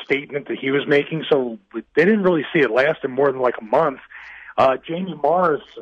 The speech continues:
and myself, he was the one that wrote a lot of the stuff with me for promo-wise. We kind of changed it to more of a cult type,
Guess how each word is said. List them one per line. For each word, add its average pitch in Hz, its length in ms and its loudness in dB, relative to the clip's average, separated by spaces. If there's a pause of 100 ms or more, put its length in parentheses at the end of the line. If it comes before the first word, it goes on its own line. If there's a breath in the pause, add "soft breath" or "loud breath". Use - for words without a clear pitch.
(160)
and 135 180 -6
myself, 123 500 -2
he - 80 -18
was 143 200 -12
the - 80 -16
one 131 160 0
that 123 200 -12
wrote 139 240 -4
a - 40 0
lot 123 260 2
of 113 60 -6
the 113 140 -14
stuff 127 280 0
with 143 260 0
me 123 200 -2
for 120 100 -6
promo-wise. 117 720 0 (540 soft breath)
We 180 240 -2
kind 185 220 0
of 135 80 -4 (140)
changed 147 340 -2
it 131 180 4
to 143 60 -6
more 131 180 4
of 113 80 -4
a 110 80 -2 (180)
cult 165 280 0 (120)
type, 107 280 -2